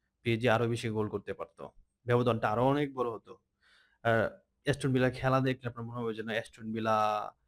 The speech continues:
পিএসজির চেয়ে অনেক নিম্ন সারির দল, এই জন্য পিএসজির সঙ্গে শুধুমাত্র সবাই মিলে ডিফেন্স করেই যাচ্ছে, অ্যাটাকের কোনো নাম নেই, শুধু ডিফেন্স করে। কিন্তু দ্বিতীয় লেগে এসে দেখেন অ্যাস্টন ভিলা নিজেদের মাঠে কি উজ্জীবিত ফুটবলটা এনে খেললো,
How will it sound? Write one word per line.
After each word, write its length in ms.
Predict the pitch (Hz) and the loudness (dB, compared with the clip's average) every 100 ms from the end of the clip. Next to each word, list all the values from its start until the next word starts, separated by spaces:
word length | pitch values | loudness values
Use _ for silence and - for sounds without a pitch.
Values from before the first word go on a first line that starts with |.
| _ _ - | _ _ 0
পিএসজির 380 | 127 117 120 123 | 0 0 -4 -2
চেয়ে 180 | 135 | 2
অনেক 480 | 117 113 117 113 110 | 2 2 0 -2 -2
নিম্ন 360 | 110 117 117 120 | -4 -4 -4 -8
সারির 320 | 113 110 107 | -6 -8 -4
দল, 140 | 117 110 | -2 -2
এই 120 | 104 | -4
জন্য 240 | 110 107 110 110 - _ _ _ _ _ - _ | -6 -8 -8 -8 -12 _ _ _ _ _ -20 _
পিএসজির 680 | 127 120 113 117 123 123 107 | 0 0 0 0 2 2 0
সঙ্গে 340 | - - 123 123 | -4 -4 -4 -4
শুধুমাত্র 480 | - 120 120 113 - | -6 -4 -2 -4 -6
সবাই 260 | 117 110 110 | -4 -2 -2
মিলে 180 | 113 | -6
ডিফেন্স 380 | 101 110 117 117 - | -8 -10 -8 -8 -2
করেই 260 | 113 107 | 0 2
যাচ্ছে, 280 | 110 107 - | 0 -4 -4
অ্যাটাকের 540 | 107 104 107 - 117 110 | -6 -4 -8 -8 -8 -8
কোনো 180 | - 107 | -6 -6
নাম 240 | 107 107 107 107 | -4 -4 -4 -4
নেই, 160 | 104 104 | -4 -6
শুধু 220 | 104 104 | -12 -20
ডিফেন্স 400 | 104 104 104 - | -16 -10 -10 -10
করে। 180 | - - _ _ _ _ - | -16 -20 _ _ _ _ -6
কিন্তু 180 | 123 139 | -4 -2
দ্বিতীয় 300 | 131 139 139 | -4 -2 2
লেগে 240 | 123 120 | 2 2
এসে 160 | 117 131 | 0 -2
দেখেন 260 | 120 117 110 | -6 -6 -8
অ্যাস্টন 340 | 113 - 113 107 | -10 -10 -8 -6
ভিলা 200 | 107 104 - _ - - | -6 -8 -8 _ -14 -2
নিজেদের 420 | 120 120 120 110 | 2 2 2 2
মাঠে 340 | 110 107 110 101 - _ - | 2 0 -2 -6 -8 _ -2
কি 100 | 123 | 0
উজ্জীবিত 500 | 127 131 131 127 123 | 0 -2 -2 -2 -4
ফুটবলটা 600 | 117 - 101 113 110 107 | -6 -8 -6 -4 -2 -2
এনে 180 | 104 107 | -6 -8
খেললো, 320 | - 104 95 | -12 -14 -14